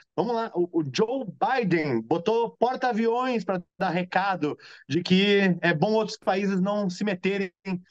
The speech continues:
né, na, na, na defesa do Israel.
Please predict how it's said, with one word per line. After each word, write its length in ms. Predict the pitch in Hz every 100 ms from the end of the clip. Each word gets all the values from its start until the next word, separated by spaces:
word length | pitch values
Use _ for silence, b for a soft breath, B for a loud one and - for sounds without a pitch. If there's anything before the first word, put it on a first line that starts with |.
| b _ -
né, 320 | 151 190 190
na, 420 | 170 175 170 160
na, 640 | 151 151 147 143 135 127 131
na 200 | 139 143
defesa 420 | 175 - 185 190
do 100 | 180
Israel. 560 | 180 180 165 185 180